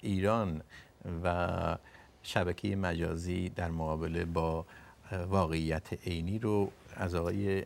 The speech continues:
خیابانی اینجوری بپرسم که گفته می‌شه که در دنیای مجازی کنشگر احساس قدرت می‌کنه، برای اینکه همونجوری که شون گفتن شما می‌تونی یک پیامی رو به صدها نفر بفرستی و خودتون گفتید می‌تونی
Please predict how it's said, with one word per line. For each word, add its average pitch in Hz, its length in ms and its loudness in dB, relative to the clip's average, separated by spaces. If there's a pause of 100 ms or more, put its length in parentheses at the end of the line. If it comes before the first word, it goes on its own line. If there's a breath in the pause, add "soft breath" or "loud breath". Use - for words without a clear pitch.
خیابانی 85 380 -2
اینجوری 90 300 -2
بپرسم 82 580 -4
که 92 140 -6 (340 loud breath)
گفته 127 280 2
می‌شه 90 460 0 (1500 loud breath)
که 101 320 2 (340)
در 101 340 2 (420)
دنیای 120 400 2
مجازی 98 640 0
کنشگر 95 640 -2
احساس 92 380 -2 (100)
قدرت 85 420 -2
می‌کنه، 80 300 -6 (460)
برای 92 100 -2
اینکه 80 180 -2
همونجوری 85 260 -2
که - 100 -10
شون 85 180 -4
گفتن 87 260 -2
شما 90 160 -2
می‌تونی 90 280 -2
یک 90 100 -4
پیامی 87 520 0
رو 87 200 0
به 82 100 -4
صدها 80 400 -4
نفر 85 280 -2
بفرستی 92 580 -2
و 85 40 0
خودتون 90 320 -2
گفتید 85 280 -2
می‌تونی 85 420 -2